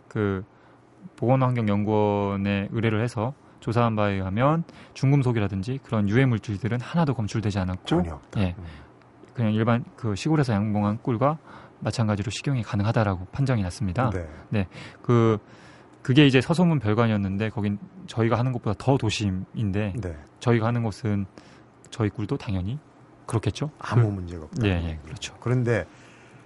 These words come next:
Speaker 2: 꿀 하면 뭐 여러 가지 꽃 종류에 따라서 나누기도 하고,
Speaker 1: 네.
Speaker 2: 참 그 아카시아 나무가 수명이 다해가지고
Speaker 1: 네.
Speaker 2: 요즘 아카시아 꿀이 이제 앞으로, 어, 아카시아 나무들이 정확하게는 이제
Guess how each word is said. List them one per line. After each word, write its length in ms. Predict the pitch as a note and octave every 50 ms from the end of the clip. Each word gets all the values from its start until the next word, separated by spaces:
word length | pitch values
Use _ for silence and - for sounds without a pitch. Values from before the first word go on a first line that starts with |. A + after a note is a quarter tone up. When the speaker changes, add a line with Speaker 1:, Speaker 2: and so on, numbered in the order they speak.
| - - - - - - - - -
Speaker 2:
꿀 240 | - G3 F#3+ F#3+ E3+
하면 220 | D3+ D#3+ D#3+ E3+ F3
뭐 120 | F3 D#3
여러 180 | A#2+ B2 C#3 C#3+
가지 300 | D3 C#3+ C3+ C3+ C3+ B2 -
꽃 220 | - G3 F3 -
종류에 320 | - E3 D#3 D3+ D3+ D3+ C#3
따라서 320 | B2 - C#3 C3 C3 A#2+
나누기도 440 | B2 A2 G#2+ G#2 G#2+ G#2+ G#2 F#2 G2+
하고, 320 | G2 F#2 F2 D#2 E2+ F2 -
Speaker 1:
네. 160 | A2+ G#2+ F#2+
Speaker 2:
참 240 | F2 - D3 D3 D3+
그 200 | C#3 D3+ D#3+ E3+ -
아카시아 600 | A#2 B2 B2 - D3+ D3 - - - D#3+ D3 C#3
나무가 440 | C3+ C3 B2+ B2+ B2 A#2+ B2 C3 B2
수명이 380 | A#2+ - - D#3 D3 C#3+ C3+
다해가지고 800 | - G#2 G2+ G2+ G#2 G2+ G2+ G2 F2 F2+ F2+ A2 C3 A2+ E2+ D2+ - - - - -
Speaker 1:
네. 160 | A#2 G2+ F2+ E2+ - -
Speaker 2:
요즘 200 | A2 G#2+ A2+ G2+
아카시아 460 | G2+ - - B2+ - - - B2+ A2+
꿀이 460 | - - - A#2+ A#2 A2+ A2+ A#2+ A#2+
이제 260 | A2 G#2 F#2+ A2 G#2 G2
앞으로, 600 | F#2 F#2 - A2 G#2 F#2 E2+ F#2 G2 F2+ E2 - - - - - - - - - - - - - -
어, 540 | F#2 F2 F2+ F2+ F2 F2 E2+ E2+ E2 E2 - - - - - -
아카시아 360 | - A2 - A#2+ A2 - B2+ G#2+
나무들이 440 | G#2 G2+ G2+ G2+ G2 F2+ F#2+ F#2 F2+
정확하게는 760 | - - A2+ C3 C#3+ C3 - C#3 C3+ B2+ C#3 C#3+ D#3 E3 D#3
이제 280 | C3 C#3+ D3 C#3 C3